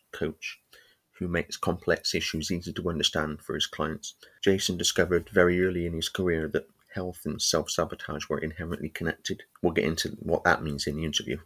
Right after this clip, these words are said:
We're gonna be talking about the psychology behind the public acquiescence to government covid nineteen policies and how self-sabotage relates to government policy, the public's perception of authority in government.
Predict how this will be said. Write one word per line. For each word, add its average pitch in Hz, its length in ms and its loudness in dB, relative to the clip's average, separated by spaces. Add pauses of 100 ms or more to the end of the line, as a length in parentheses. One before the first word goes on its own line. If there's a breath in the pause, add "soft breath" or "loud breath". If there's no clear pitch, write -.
(160)
We're 87 80 -4
gonna 90 160 4
be 85 120 2
talking 90 340 0
about 80 220 2
the - 60 -4
psychology 85 680 0
behind 76 360 -2
the - 60 2
public - 560 -6
acquiescence - 640 -2
to - 140 -4
government 78 520 0
covid 85 320 -4
nineteen 82 380 -4
policies - 540 -4
and 73 140 -8 (520 loud breath)
how 85 140 2
self-sabotage 85 920 0
relates 87 340 2
to 110 100 -6
government 85 400 -2
policy, 85 520 -2
the - 80 0
public's - 440 -2
perception - 680 -2
of 82 80 -8
authority 82 640 -6
in 87 80 -8
government. 82 400 0